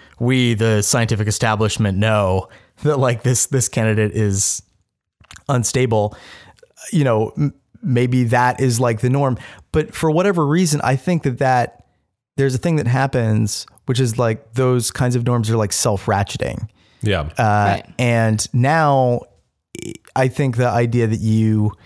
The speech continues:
Speaker 1: that it's somehow not fair game to comment on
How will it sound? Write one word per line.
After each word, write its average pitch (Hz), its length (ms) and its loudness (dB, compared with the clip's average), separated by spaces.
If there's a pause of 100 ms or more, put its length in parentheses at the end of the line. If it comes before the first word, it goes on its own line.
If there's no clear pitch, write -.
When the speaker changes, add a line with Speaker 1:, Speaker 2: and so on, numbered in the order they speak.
(420)
Speaker 1:
that 135 220 0
it's 117 180 -2
somehow 131 720 2 (500)
not 123 460 0
fair 131 280 0
game 107 720 0 (420)
to 135 140 -2
comment 117 560 0
on 104 640 2